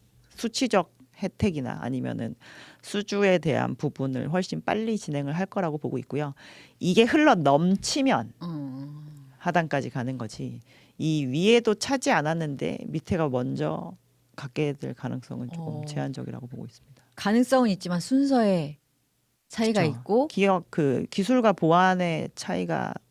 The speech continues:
Speaker 1: 현저하기 때문에
Speaker 2: 음흠.
Speaker 1: 아마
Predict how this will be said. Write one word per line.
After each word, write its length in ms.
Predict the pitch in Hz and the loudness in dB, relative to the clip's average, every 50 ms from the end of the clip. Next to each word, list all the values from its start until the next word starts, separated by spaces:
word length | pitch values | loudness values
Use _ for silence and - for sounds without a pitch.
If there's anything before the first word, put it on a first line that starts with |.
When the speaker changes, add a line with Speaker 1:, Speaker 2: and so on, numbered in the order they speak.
| _ _ - | _ _ -8
Speaker 1:
현저하기 580 | 175 190 196 196 - 202 190 180 170 156 151 | -6 -4 -4 -2 -2 -2 0 0 -2 -4 -6
때문에 520 | - - 123 123 117 123 131 147 147 131 - - | -8 -6 -8 -6 -6 -6 -6 -6 -6 -8 -8 -8
Speaker 2:
음흠. 500 | 165 160 156 135 180 208 240 240 202 143 | -6 -6 -4 -2 0 2 2 2 2 0
Speaker 1:
아마 340 | 127 131 131 127 127 127 131 | -2 -4 -4 -6 -6 -8 -10